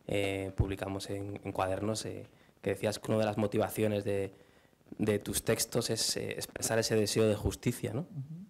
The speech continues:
Speaker 1: O sea, no, no es algo tan ingenuo como decir, bueno, un libro va, va a transformar una sociedad, pero por lo menos expresa ese deseo de justicia y de contar un relato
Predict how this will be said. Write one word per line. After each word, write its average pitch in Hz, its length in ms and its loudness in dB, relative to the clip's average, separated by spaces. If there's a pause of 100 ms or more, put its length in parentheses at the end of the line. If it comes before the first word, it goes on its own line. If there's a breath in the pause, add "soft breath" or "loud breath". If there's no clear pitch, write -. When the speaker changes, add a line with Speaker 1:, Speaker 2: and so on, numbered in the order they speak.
Speaker 1:
O 92 60 -2
sea, 98 120 -2
no, 110 120 -2
no 117 80 2
es 113 80 2
algo 123 240 6
tan 113 240 2
ingenuo 117 340 2
como 110 160 0
decir, 107 220 0
bueno, 104 160 0
un 101 80 0
libro 110 200 4
va, 104 240 0 (500 loud breath)
va 104 100 2
a 101 100 -2
transformar 110 580 0
una 113 120 2
sociedad, 117 460 0
pero 98 180 -4
por 101 80 -6
lo 95 60 -2
menos 110 180 -2
expresa 110 360 -10
ese 107 120 -10
deseo 104 240 -2
de 101 40 -4
justicia 107 600 -4
y 98 60 -4
de 95 200 -6
contar 101 320 0
un 107 80 0
relato 95 480 -6